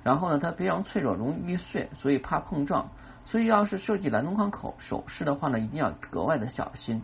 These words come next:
啊。另外蓝铜矿的话呢，也是啊，有些地方啊，把它做成是什么呀？做成一些装饰材料。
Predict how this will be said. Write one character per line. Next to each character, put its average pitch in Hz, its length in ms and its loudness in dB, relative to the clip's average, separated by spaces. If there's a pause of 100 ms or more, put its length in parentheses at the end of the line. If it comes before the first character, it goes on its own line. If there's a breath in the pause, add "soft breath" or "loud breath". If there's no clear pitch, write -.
(140)
啊。 - 200 -8 (400 loud breath)
另 196 120 4
外 170 120 8
蓝 131 160 4
铜 165 120 -2
矿 180 220 2
的 123 100 2
话 143 140 0
呢， 113 140 2
也 - 180 -2
是 117 480 -2
啊， 69 240 -2
有 76 140 -4
些 117 160 -4
地 113 160 0
方 104 240 0 (240)
啊， 78 180 -8
把 67 120 -10
它 92 180 -4
做 127 260 0
成 98 320 -6
是 127 80 -8
什 90 160 -6
么 76 100 -4
呀？ 98 260 -4
做 120 140 0
成 107 140 -4
一 113 60 -4
些 127 100 -2
装 156 220 -2
饰 143 80 -4
材 - 240 -8
料。 160 200 0